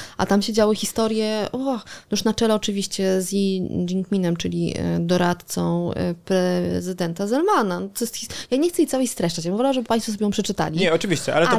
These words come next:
Speaker 1: Ale
Speaker 2: to powiedzmy, powiedzmy o tym tylko po
Speaker 1: to jest
Speaker 2: prostu.
Speaker 1: nie do uwierzenia, że tajemniczy chiński biznesmen, niesprawdzony przez służby,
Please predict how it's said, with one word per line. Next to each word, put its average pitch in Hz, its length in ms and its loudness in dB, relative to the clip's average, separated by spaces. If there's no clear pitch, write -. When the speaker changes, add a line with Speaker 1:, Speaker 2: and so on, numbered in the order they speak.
Speaker 1:
Ale 202 120 2
Speaker 2:
to 190 80 2
powiedzmy, 180 440 2
powiedzmy 165 360 2
o 143 100 6
tym 143 180 2
tylko 135 200 2
po 135 100 2
Speaker 1:
to 294 120 2
jest 320 120 2
Speaker 2:
prostu. 302 160 6
Speaker 1:
nie 339 60 4
do 320 100 2
uwierzenia, 262 640 4
że 240 340 2
tajemniczy 262 840 6
chiński 247 720 2
biznesmen, 196 840 2
niesprawdzony 233 720 4
przez - 260 -4
służby, 180 600 2